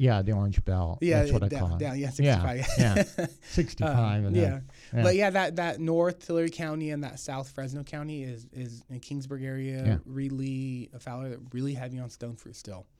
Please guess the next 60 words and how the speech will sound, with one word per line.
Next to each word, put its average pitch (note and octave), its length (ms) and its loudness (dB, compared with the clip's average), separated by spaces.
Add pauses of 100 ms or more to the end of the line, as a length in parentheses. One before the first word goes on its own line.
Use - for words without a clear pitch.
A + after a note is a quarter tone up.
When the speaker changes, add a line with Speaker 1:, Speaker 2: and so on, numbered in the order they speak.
(120)
Speaker 1:
Excellent. F#2 540 -4 (100)
Speaker 2:
Yeah, A2 200 -8
so A#2 220 -12
they, B2 100 -10
they B2 320 -10
do, B2+ 260 -4
and A#2+ 300 -6
that's C#3+ 180 -6
one D#3 160 -2
of, C3+ 220 -4
um, B2 320 -4
one C3 140 -2
of - 20 -2
the C3 80 -2
biggest C3+ 500 -6
things C3 240 -4
in B2 60 -8
the A2+ 80 -10
summertime A2 800 -8
is A2 140 -12
that A2 220 -10
our, A2+ 200 -10 (120)
my A#2+ 140 -8
staff's G#2+ 320 -12
doing G#2+ 300 -8
is G2+ 80 -14
stone B2+ 180 -8
fruit, - 240 -14
apricots, A#2 540 -10
peaches, A2+ 320 -14
plums, A#2 200 -6
Speaker 1:
Yeah. A#2+ 200 2
Speaker 2:
nectarines. G#2+ 680 -12 (160)
Speaker 1:
So D3 340 2
do B2+ 100 4
you C#3+ 80 6
do C3+ 180 0
the A#2+ 120 2
sh-, - 360 -8
uh, A2+ 200 0
sugar B2 340 -2
content B2 520 -2
for G#2 100 -12
the F#2 80 -6
stone G#2 320 -4
fruit A2+ 300 -6
too? A2 220 -2 (200)
Speaker 2:
We E3+ 100 0
don't. D#3+ 220 -2 (180)
Speaker 1:
Okay. A#2+ 200 2
Speaker 2:
So E3 200 -2
that F3 220 -4
kind G#3+ 160 -4
of G#3 80 -8
falls F3+ 420 0
in. E3 300 -4
There's D3 240 -6
never E3+ 200 -4
been F#3+ 200 -4
a - 80 -6